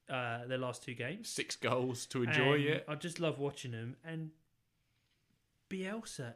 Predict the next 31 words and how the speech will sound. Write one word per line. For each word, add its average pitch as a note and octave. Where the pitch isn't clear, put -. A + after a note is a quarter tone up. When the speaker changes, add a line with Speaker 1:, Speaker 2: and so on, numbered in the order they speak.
Speaker 1:
is D3+
great. D#3+
He, G#3
if F#3
you A3
s-, G#3
like, G3+
the G3
passion C3
when C3+
Leeds D3
score C3+
a B2+
goal, B2+
and C#3
I C#3+
think E3
it's -
gone C#3
up C#3
a B2+
notch A#2+
again B2
with A#2
the, A#2
with A#2+
the B2
fans. A#2+
Speaker 2:
Yeah. G2
Speaker 1:
But C3+
he, E3+